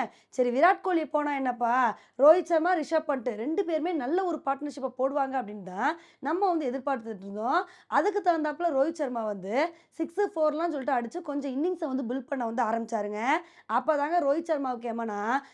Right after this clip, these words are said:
சாயின்ஸ் ஆஃப்ரிதி வந்தாரு. "நான் வந்து ரோஹித் சர்மாவோட விக்கெட் எடுக்கலன்னா எப்படி, நான் தான் இவரை தூக்குவேன்" அப்படின்னு சொல்லிட்டு அவரை வந்து அவுட் பண்ணிட்டாரு. ரோஹித் சர்மா, விராட் கோலி அவுட் ஆனவுடனே நமக்கு பக்கு பக்குன்னு ஆயிடுச்சுங்க.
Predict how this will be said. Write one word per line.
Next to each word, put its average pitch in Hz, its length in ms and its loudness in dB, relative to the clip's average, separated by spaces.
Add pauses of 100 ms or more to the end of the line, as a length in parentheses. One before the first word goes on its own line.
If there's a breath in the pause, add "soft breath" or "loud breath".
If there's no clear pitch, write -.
(140 loud breath)
சாயின்ஸ் 339 400 4
ஆஃப்ரிதி 269 360 -4
வந்தாரு. 233 360 2 (360 soft breath)
"நான் 381 360 6
வந்து 403 240 2
ரோஹித் 381 260 2
சர்மாவோட 320 380 0
விக்கெட் 262 260 -4
எடுக்கலன்னா 254 400 0
எப்படி, 226 240 0 (500 loud breath)
நான் 302 300 2
தான் 415 140 8
இவரை 320 240 2
தூக்குவேன்" 269 300 0
அப்படின்னு 202 220 -6
சொல்லிட்டு 185 260 -8 (520 loud breath)
அவரை 427 280 4
வந்து 339 160 4
அவுட் 330 160 -2
பண்ணிட்டாரு. 311 440 0 (460 loud breath)
ரோஹித் 330 280 4
சர்மா, 302 200 2 (100)
விராட் 330 280 2
கோலி 311 180 0
அவுட் 262 220 0
ஆனவுடனே 233 340 -2 (200)
நமக்கு 254 280 -8
பக்கு 240 260 -4
பக்குன்னு 339 300 -2
ஆயிடுச்சுங்க. 269 360 -6